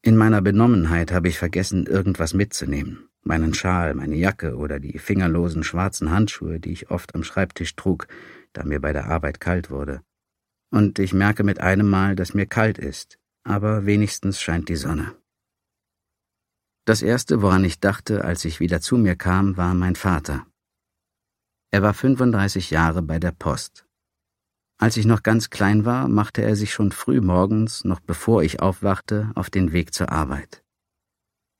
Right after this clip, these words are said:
Wie ich schon erzählt habe, fuhr der Zug von Seven Kings in die City direkt an meinem Schlafzimmerfenster vorbei.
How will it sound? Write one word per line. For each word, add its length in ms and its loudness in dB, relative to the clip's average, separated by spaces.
Wie 120 2
ich 80 0
schon 140 6
erzählt 380 2
habe, 300 0
fuhr 200 -4
der 140 0
Zug 340 -2
von 240 -2
Seven 340 0
Kings 340 2
in 100 -2
die 100 -6
City 400 -2
direkt 360 0
an 100 0
meinem 240 4
Schlafzimmerfenster 920 -2
vorbei. 440 -10